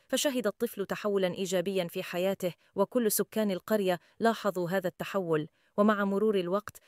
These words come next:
أصبح شابا نشيطا واكتشف الكثير من مواهبه الخفية، فقام بإنجازات كبيرة بفضل استخدامه الحكيم للوقت وبفضل توفيق من الله.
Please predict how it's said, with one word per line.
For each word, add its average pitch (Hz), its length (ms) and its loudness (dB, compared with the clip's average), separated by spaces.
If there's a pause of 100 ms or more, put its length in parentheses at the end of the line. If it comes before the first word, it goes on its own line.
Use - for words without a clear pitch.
(160)
أصبح 202 340 -2
شابا 190 360 2
نشيطا 190 540 -2
واكتشف 190 520 -2
الكثير 190 540 0
من 180 160 -2
مواهبه 180 500 0
الخفية، 170 600 -4 (240)
فقام 214 340 2
بإنجازات 185 680 -2
كبيرة 180 580 -2 (240)
بفضل 214 360 0
استخدامه 202 560 -2
الحكيم 190 480 -4
للوقت 175 500 -2 (180)
وبفضل 220 480 0
توفيق 196 420 -4
من 170 200 -4
الله. 156 360 -6